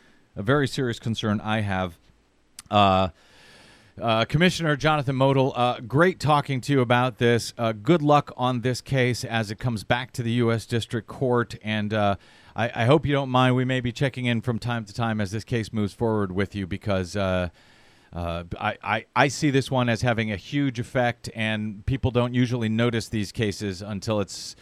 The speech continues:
uh, frankly, too late and all the <laughs> way up at the Supreme Court and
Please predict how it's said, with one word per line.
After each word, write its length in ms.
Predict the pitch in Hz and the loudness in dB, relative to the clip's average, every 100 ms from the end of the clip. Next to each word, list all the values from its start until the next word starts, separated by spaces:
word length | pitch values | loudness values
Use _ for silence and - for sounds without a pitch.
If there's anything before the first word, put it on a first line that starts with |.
| _ - | _ -4
uh, 200 | 98 92 | 0 0
frankly, 300 | 135 117 107 | -2 -4 -4
too 180 | - 113 | -2 0
late 260 | 117 107 - | 2 0 -2
and 280 | 98 95 - | -2 -2 -2
all 180 | 107 | -2
the 80 | 101 | -2
<laughs> 0 | |
way 200 | 101 123 123 | -4 -4 2
up 220 | 117 104 | 2 2
at 120 | - | -4
the 80 | 98 | -6
Supreme 420 | 110 - 107 95 | -8 -2 -2 -2
Court 360 | - 127 110 104 | 0 2 2 0
and 420 | 101 101 98 | -8 -8 -12